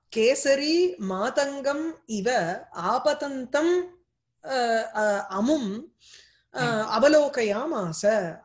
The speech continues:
Speaker 1: ஆபதந்தம். அதாவது வே-, வேணுதாரின்னுட்டு ஒரு, ஒரு, அ, இவன் அசுரன்,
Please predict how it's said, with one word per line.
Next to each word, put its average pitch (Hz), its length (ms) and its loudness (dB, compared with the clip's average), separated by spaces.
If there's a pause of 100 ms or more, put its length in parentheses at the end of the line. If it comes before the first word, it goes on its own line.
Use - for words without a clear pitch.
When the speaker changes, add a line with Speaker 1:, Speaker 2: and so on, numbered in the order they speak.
Speaker 1:
ஆபதந்தம். 254 720 -2 (320)
அதாவது 247 580 0
வே-, 196 560 0
வேணுதாரின்னுட்டு 269 1000 0
ஒரு, 208 600 -2
ஒரு, 214 240 0 (500)
அ, 190 300 -2
இவன் 220 340 -2
அசுரன், 208 580 -4